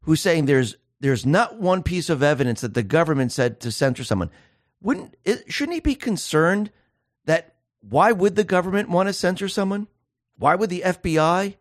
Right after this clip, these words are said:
Shouldn't he be concerned that people rights were taken away? Instead, he's protecting the government. He's protecting the F B I. He's protecting the C D C. And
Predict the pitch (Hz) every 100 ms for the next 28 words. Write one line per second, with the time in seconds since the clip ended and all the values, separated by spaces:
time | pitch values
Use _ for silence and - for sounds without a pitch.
0 | _ _ _ _ _ _ - - 254 269
1 | 233 214 208 - 175 - 180 175 202 170
2 | - _ _ _ _ - 190 190 202 202
3 | - _ _ _ _ - 127 180 190 151
4 | 143 165 165 190 175 131 135 170 208 175
5 | - 240 240 170 - _ _ _ 165 165
6 | - 185 156 - 226 254 - 143 92 -
7 | _ _ _ 123 107 113 87 90 80 -
8 | - - 208 185 - 196 - - 247 -
9 | 185 107 - _ _ 143 170 127 - 120
10 | 107 95 - _ 208 190 - 208 202 -
11 | 247 - 226 120 - _ _ 151 - 139
12 | 107 98 - 98 76 - _ _ _ _
13 | _ _ 135 135